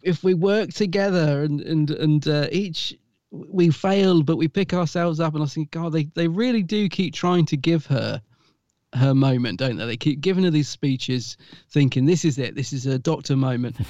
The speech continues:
Speaker 1: Uh, I, I found that speech a bit cheesy, to be honest. I was just like, "Ugh," it ju-, it ma-, it was a bit cringy, but, but no, I, let me, let me not go down that route, because as I said,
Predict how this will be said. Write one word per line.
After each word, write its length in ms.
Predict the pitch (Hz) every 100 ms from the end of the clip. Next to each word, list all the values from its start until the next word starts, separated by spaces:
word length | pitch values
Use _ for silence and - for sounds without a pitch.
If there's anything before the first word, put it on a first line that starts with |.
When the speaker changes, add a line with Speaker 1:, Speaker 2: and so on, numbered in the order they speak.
| - - _ _ -
Speaker 1:
Uh, 120 | 135
I, 380 | 92 160 135 160
I 20 |
found 340 | 147 147 131 131
that 180 | - -
speech 440 | - - 127 -
a 60 | 117
bit 240 | 120 - _ _
cheesy, 500 | - 117 117 107 113
to 120 | 117
be 80 | 117
honest. 340 | 110 117 123
I 80 | 123
was 120 | 123
just 280 | 123 - -
like, 260 | 117 110 -
"Ugh," 280 | 156 156 127 -
it 140 | - 151
ju-, 140 | 165
it 200 | - 160 160
ma-, 80 |
it 120 | 165 160
was 140 | 170
a 60 | 170
bit 200 | 147 107
cringy, 540 | 127 120 120 120 117
but, 180 | 123 123 - - -
but 100 | 240
no, 180 | 220 143
I, 160 | 170 165 - _ _ _ _ _
let 160 | 180 156
me, 220 | 165 151 -
let 140 | 175
me 100 | 170
not 240 | 151 143 -
go 160 | 131
down 220 | 147 131
that 120 | 131 -
route, 160 | 139
because 280 | - 156 147
as 160 | 190 190
I 40 |
said, 320 | 147 151 143